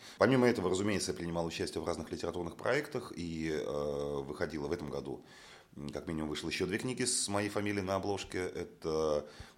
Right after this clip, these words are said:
м, токсичная книга, сборник рассказов про таксистов, э, м, там хедлайнером идёт Александр Цыпкин,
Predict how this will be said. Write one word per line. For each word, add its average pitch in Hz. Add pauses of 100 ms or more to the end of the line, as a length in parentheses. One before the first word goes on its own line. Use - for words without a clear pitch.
м, 80
токсичная 85
книга, 71
сборник 76
рассказов 76
про -
таксистов, 90 (140)
э, -
м, 64
там 67 (120)
хедлайнером 85
идёт -
Александр 73
Цыпкин, 82